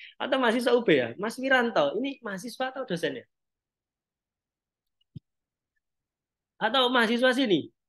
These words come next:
Kok terlibat penelitiannya Prof Ali Safaat ya? Nah, tadi kan ditanyakan, kira-kira model yang mana? Betul, saya sepakat dengan Bu Putri bahwa pemilu itu high cost.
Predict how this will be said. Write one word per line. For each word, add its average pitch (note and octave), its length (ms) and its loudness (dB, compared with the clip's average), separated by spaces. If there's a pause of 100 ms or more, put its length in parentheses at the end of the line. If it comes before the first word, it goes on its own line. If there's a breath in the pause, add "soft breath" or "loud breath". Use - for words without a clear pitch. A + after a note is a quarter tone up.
(380)
Kok A3 160 -8
terlibat A#3 400 -4
penelitiannya A#3 1040 0
Prof A3 320 -2
Ali G#3+ 240 2
Safaat F#3+ 480 -2
ya? A2+ 80 -12 (640)
Nah, G#2 160 -16 (320)
tadi E3+ 160 0
kan A#3+ 160 4
ditanyakan, G3 800 0
kira-kira C4+ 480 4
model C#4 400 4
yang A3 240 2
mana? G3+ 240 0 (880)
Betul, F3 400 4
saya F#3+ 160 4
sepakat G3+ 320 0
dengan D#3 240 -2
Bu C3 160 -6
Putri B2+ 320 -8 (160)
bahwa F3 240 2
pemilu B3 400 0
itu B3 80 -2
high D#3 240 -4
cost. - 400 -8